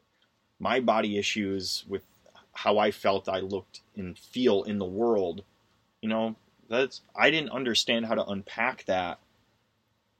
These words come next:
until, like, now. But yeah,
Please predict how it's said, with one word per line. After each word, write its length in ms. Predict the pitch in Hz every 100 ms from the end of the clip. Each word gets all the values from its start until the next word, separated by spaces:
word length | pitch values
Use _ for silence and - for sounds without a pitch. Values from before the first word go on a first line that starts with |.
| _
until, 520 | 101 - 110 98 95 -
like, 240 | 85 78 _ _ _ _ _ _
now. 560 | 95 95 120 71 98 - _ _ _ _ _ _ _ _ _ _ _ _ _ _ _ _ _ _ _ _ _ _ _ _ _ _ _
But 200 | 120 120
yeah, 460 | 107 120 160 156